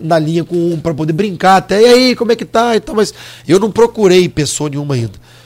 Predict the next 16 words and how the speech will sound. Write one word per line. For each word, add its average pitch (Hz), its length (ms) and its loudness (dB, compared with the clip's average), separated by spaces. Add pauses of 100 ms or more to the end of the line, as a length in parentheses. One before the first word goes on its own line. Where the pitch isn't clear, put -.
(240)
Então 185 140 2
eu 202 60 4
acho 208 180 2
que 208 60 -6
esse - 140 -4
processo, 151 840 -2 (1000)
é, 131 180 -4
político, 147 580 -4
ele 185 100 2
tem 175 220 -2
que, 160 580 -4 (680)
que 156 100 -10
ser 151 160 -4
conduzido 151 460 -2
de 147 80 -10
maneira 147 560 0